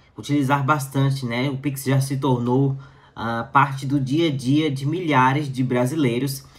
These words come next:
E atrelado a esses dados de uso, também temos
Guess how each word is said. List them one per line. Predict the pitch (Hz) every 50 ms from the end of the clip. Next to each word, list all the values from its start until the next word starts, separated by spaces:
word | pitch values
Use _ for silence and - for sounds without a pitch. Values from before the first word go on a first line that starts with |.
| - _ _ -
E | 233 262 262
atrelado | 262 254 254 240 226 202 170 151 151 156 165
a | 151
esses | 151 143 - 151 147 135
dados | 143 127 127 123 131 139 135 135
de | 131 180 190
uso, | 165 175 208 220 175 135 123 113 - - - _ _ _ _
também | - 185 190 196 202 214
temos | 208 170 165 147 151 156 156 - -